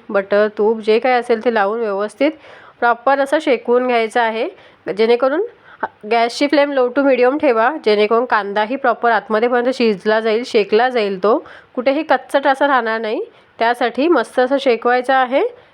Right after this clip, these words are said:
जेवढं आपल्याला पाहिजे तेवढं खरपूस होईपर्यंत वगैरे. आणि आता हा थंड झाला की आपण टिफिनमध्ये आता भरायला घेऊया.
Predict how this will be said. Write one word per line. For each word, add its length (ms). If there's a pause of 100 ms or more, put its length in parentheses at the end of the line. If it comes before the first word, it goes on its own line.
(260)
जेवढं 220
आपल्याला 280
पाहिजे 380
तेवढं 320
खरपूस 360
होईपर्यंत 460
वगैरे. 320 (480)
आणि 280 (180)
आता 200
हा 200
थंड 280
झाला 280
की 120
आपण 240
टिफिनमध्ये 480
आता 120
भरायला 360
घेऊया. 300